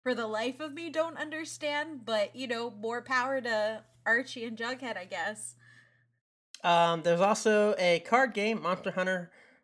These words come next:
Speaker 2: Hunting card game from two thousand and eight that was only played in Japan.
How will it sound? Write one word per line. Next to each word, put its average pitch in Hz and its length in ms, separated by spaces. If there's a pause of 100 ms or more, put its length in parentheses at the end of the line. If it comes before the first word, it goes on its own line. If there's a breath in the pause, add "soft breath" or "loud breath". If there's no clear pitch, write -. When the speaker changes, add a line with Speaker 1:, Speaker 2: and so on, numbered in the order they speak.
(240 loud breath)
Speaker 2:
Hunting 185 400 (340)
card 202 280
game 175 300
from 156 180
two 165 120
thousand 165 340
and 156 100
eight 180 280
that 147 100
was 135 140
only 190 340
played 165 400
in 147 180
Japan. 185 500